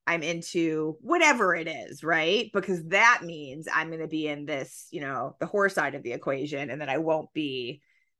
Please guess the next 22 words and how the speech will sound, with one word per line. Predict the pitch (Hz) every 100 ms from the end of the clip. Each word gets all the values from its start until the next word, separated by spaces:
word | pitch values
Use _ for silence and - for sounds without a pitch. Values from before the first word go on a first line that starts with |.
| _
a | 120 139 -
pure, | - - 160 160 151
respectable | 135 - - 123 - 143 139 139 135 139 143 _
woman | 165 151 139
with | 131 135
a | 143
good | 143
reputation. | 131 120 - - 131 147 135
And | 151
so, | 196 190 - - _ _ _ _ _ -
especially | 330 - - 494 - 539 339
doing | 294 220
the | -
parts | - 160 196 -
work | 262 262
in | 240
the |
internal | 202 185 202 196
family | 190 180 165
systems, | - 151 - 285 302
I'm | 233
like, | 208